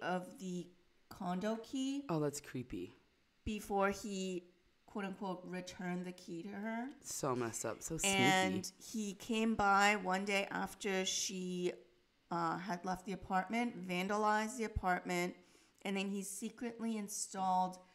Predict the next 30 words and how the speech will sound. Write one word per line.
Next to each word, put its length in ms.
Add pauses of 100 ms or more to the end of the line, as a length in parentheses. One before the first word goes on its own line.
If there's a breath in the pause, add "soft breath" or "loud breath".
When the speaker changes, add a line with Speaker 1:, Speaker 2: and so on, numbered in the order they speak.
(100)
Speaker 2:
Mm. 220
Speaker 1:
like, 160
a 60
listening 600
app 480
Speaker 2:
Mm. 160
Speaker 1:
on 460 (220)
their 540
daughter's 560
iPad 600
Speaker 2:
On 160
the 80
five-year-old's 720
iPad. 540
Speaker 1:
to 120
spy 320
on 180
the 80
wife, 380 (260)
and 540 (200)
he 360
hid 280
it, 360
like, 300 (640)
in 160
her 160
bedroom, 600 (180)
Speaker 2:
<sighs> 340
Speaker 1:
in 120
the, 240